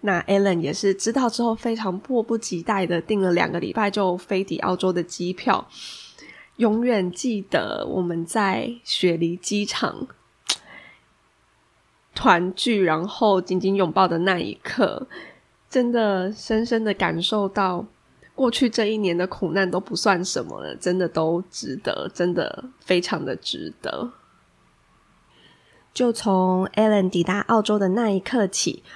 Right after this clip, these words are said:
我们的苦难算是告一个段落了。之后的人生就像按了快转键一样，我们在澳洲朋友们的见证祝福下，顺利完成了结婚仪式。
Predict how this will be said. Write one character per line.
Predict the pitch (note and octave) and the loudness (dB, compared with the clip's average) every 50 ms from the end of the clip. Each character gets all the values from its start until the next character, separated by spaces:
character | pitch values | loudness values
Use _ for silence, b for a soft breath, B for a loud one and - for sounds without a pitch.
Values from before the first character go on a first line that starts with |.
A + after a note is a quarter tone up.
| B B B | B B B
我 | B F3 F#3+ | B 2 2
们 | E3 E3+ E3+ E3+ | 4 4 2 2
的 | F3+ F3+ F3+ F3 E3 | 2 2 2 2 0
苦 | - - - F3+ E3 | 0 0 0 2 2
难 | F3 A3 A3+ G#3+ G3+ G#3 | 4 2 2 2 2 0
算 | - - A#3 G#3+ G3+ | 2 2 2 2 2
是 | A3+ - - G#3+ G3+ F#3+ F3+ | 2 2 2 2 2 2 2
告 | - - C4+ A3 G3 | 0 2 4 4 4
一 | F#3 F3+ | 4 4
个 | F3+ F#3 F3 | 4 2 0
段 | F3 - F#3+ G#3+ G3+ | 2 2 2 4 4
落 | F#3+ G3 G3+ G3 F3 D#3+ | 6 6 6 6 6 6
了。 | C#3+ G2+ E2 - - B B B B B B _ | 4 2 0 -2 -4 B B B B B B _
之 | - - C4 C#4 | -4 0 2 2
后 | D4+ - - E4 D4 B3 G#3+ | 2 2 4 4 6 6 4
的 | G3+ - F#3 E3+ D#3+ D3 C#3+ C3+ | 4 4 2 4 4 4 4 2
人 | D3+ F3 E3+ F3 G#3+ | 2 2 2 2 2
生 | - A3 G3+ G#3 | 2 2 2 2
就 | G#3 G#3+ G#3 | 2 2 2
像 | - - F#3+ F#3 E3+ | 2 2 0 0 2
按 | - G3+ F#3 F3 E3+ | 4 4 4 4 4
了 | E3+ E3+ D#3 - - - - | 4 4 2 0 -2 -4 -6
快 | - - - E4 A#3 F#3 | -4 2 4 4 4 4
转 | - F3+ - - - | 4 2 0 0 0
键 | - A#3 A3 G3 F3+ | 2 4 4 6 6
一 | E3+ E3 D#3+ | 4 2 4
样， | F#3+ G3+ F#3 D#3 - B B B B B B B B | 4 4 4 2 0 B B B B B B B B
我 | D#3+ | -2
们 | D#3+ D#3+ D#3+ D#3 | 0 0 0 0
在 | - G#3 G3 F#3+ F#3 | 0 2 2 2 2
澳 | - - G3 F#3+ | 2 2 0 0
洲 | F#3+ G3 G3 F#3+ | 2 2 2 2
朋 | F#3+ - G#3 E3+ | 2 0 0 0
友 | F3+ F3+ E3+ | 2 0 0
们 | D#3+ C#3+ - | 0 0 -2
的 | - A#2 F2+ D#2 D2 C#2 - - | -2 -2 -2 -2 -2 -4 -6 -6
见 | - - A3 G#3 G3 | -2 0 0 0 2
证 | - A3 G#3 G3+ G3+ | 2 2 2 2 2
祝 | B3 A#3 | 0 -2
福 | A3 - F#3+ F3+ | 0 0 -2 -2
下， | F3 - A#3 G#3 F#3+ F3+ | 0 0 0 0 0 0
顺 | F3 - - A#3+ A3 A3+ | 0 0 0 0 0 2
利 | A#3 A3+ G#3+ | 2 2 2
完 | F#3+ F#3 F3+ F3+ F#3+ | 4 2 2 2 0
成 | - G#3+ F3+ F3+ | 0 2 2 4
了 | F#3 F#3+ F#3 E3+ | 4 4 2 2
结 | F3 - F3 F3 | 0 0 0 2
婚 | G3+ G3+ G3+ G#3 | 2 2 0 0
仪 | - F#3 E3+ | 0 0 0
式。 | F3 - - - A#3 G3 - | 0 0 2 4 4 2 2